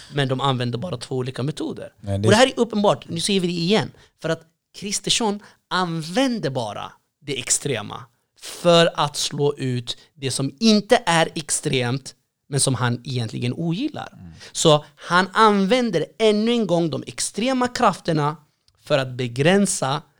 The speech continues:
Speaker 1: de icke-extrema krafterna som har en annan åsikt. Det är alltså för att begränsa deras rättigheter.
Speaker 2: Precis.
Speaker 1: Det är det
Speaker 2: Och
Speaker 1: det
Speaker 2: det,
Speaker 1: handlar om.
Speaker 2: det är lite som att, eh, en, om moderat-,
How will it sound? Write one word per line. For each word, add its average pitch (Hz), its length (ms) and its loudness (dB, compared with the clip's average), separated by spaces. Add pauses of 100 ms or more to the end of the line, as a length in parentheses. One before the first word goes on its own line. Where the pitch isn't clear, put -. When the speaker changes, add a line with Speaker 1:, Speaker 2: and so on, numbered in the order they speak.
(240)
Speaker 1:
de 135 180 -8
icke-extrema 202 840 0
krafterna 143 680 0 (920)
som 135 160 -4
har 123 160 2
en 127 120 -2
annan 156 400 2
åsikt. 120 540 -6 (1080)
Det 139 140 -2
är 131 80 2
alltså 135 260 0
för 147 100 2
att 131 60 0
begränsa 131 340 -2
deras 117 220 -4
rättigheter. 139 400 -6
Speaker 2:
Precis. - 360 -10 (160)
Speaker 1:
Det 427 60 -8
är - 20 -4
det 415 80 0
Speaker 2:
Och 170 60 2
Speaker 1:
det - 0 -
Speaker 2:
det, 143 40 6
Speaker 1:
handlar 151 160 2
om. - 20 2
Speaker 2:
det 135 60 6
är 139 40 6
lite 139 220 2
som 127 160 2
att, 110 200 -2
eh, 107 460 0
en, 95 260 -8
om 104 140 -6 (100)
moderat-, 107 420 -2